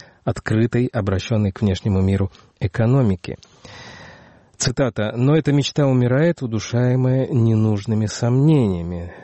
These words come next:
пишет Джонсон. По его словам, план Мэй можно сравнить с полубрекзитом, при котором обширные отрасли экономики останутся в тисках Е С. Ранее в понедельник подал в отставку британский министр по вопросам выхода из Европейского Союза Дэвис,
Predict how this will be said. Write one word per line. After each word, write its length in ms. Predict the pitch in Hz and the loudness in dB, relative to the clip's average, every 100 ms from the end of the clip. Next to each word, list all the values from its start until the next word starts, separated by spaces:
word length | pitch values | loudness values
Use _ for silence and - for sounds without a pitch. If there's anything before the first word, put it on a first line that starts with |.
| - - | -20 -14
пишет 380 | - 87 73 - | -10 -10 -12 -12
Джонсон. 500 | - 90 90 85 92 | -8 -4 -4 -4 -6
По 100 | 85 | -2
его 160 | 110 101 | -2 0
словам, 360 | 87 104 135 123 | 0 0 0 0
план 300 | 120 104 95 | 0 0 2
Мэй 280 | 104 131 - - - _ _ | 2 0 -2 -12 -20 _ _
можно 280 | 120 110 110 | -2 0 -2
сравнить 460 | - 110 110 117 | 0 0 2 0
с 80 | - | -4
полубрекзитом, 920 | - 135 110 87 92 101 110 95 90 | -4 -2 0 -2 -2 -2 -4 -4 -4
при 120 | 85 92 | -4 -4
котором 360 | 90 98 90 - | -2 -2 -2 -4
обширные 560 | 110 - - 104 98 | -6 -4 -2 0 0
отрасли 400 | 92 - 92 101 | 0 -2 -4 -4
экономики 480 | 90 101 107 123 - | -2 0 0 0 -2
останутся 500 | 87 - 98 92 - 90 - - - | -4 -2 -2 -2 -4 -8 -12 -20 -20
в 200 | - - | -20 -10
тисках 640 | - 92 - 120 87 - - - - - - | -4 -4 -2 -2 -2 -6 -18 -20 -20 -14 -6
Е 500 | 107 107 107 101 90 | 0 2 2 0 -2
С. 260 | - - - _ _ _ _ _ _ _ _ - - _ - - - - - - - _ _ _ _ _ _ _ | -4 -8 -16 _ _ _ _ _ _ _ _ -20 -20 _ -16 -16 -16 -20 -20 -20 -20 _ _ _ _ _ _ _
Ранее 320 | - 156 156 | -4 -2 -6
в 80 | - | -6
понедельник 440 | 139 135 160 165 | -6 -2 0 0
подал 280 | - 135 143 | 0 0 2
в 40 | 123 | 0
отставку 440 | - 127 120 135 | -2 -4 -4 -4
британский 480 | 120 113 113 104 123 | -2 0 0 0 0
министр 400 | 113 113 113 - | 2 0 -2 -6
по 100 | 131 | -2
вопросам 500 | 117 101 113 - 120 | -2 0 -2 0 0
выхода 360 | 113 110 - | 0 0 0
из 120 | 117 104 | 0 0
Европейского 580 | 101 104 107 101 - | 0 0 0 -2 -4
Союза 420 | 104 113 113 120 110 | -2 0 2 2 0
Дэвис, 640 | 113 117 113 110 - - | 0 0 0 -4 -8 -10